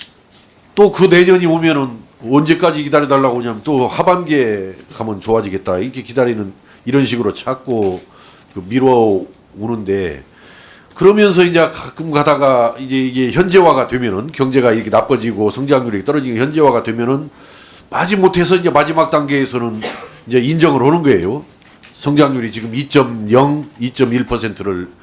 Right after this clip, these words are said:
인정을 하는데 또 인정하면서도 물어보면 그래요. "왜 이렇게 성장률이 그러면 낮-,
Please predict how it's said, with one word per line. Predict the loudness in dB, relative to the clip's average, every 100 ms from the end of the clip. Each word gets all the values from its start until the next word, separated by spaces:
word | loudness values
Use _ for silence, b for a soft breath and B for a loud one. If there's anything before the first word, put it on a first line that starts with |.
| b -16
인정을 | -8 -4 -4 -4
하는데 | -4 -4 -6 -6 -8 -14 _ _ _ _ -20 _ -20 _ _ -20 B B B B B B
또 | -2
인정하면서도 | -2 4 4 4 2 0 0 0 0
물어보면 | 2 2 4 2 0 2
그래요. | 2 2 -2 -14 _ _
"왜 | 2 4
이렇게 | 4 0
성장률이 | -2 -2 -2 -2 0 0
그러면 | 0 -2 -4 -2
낮-, | -2 -2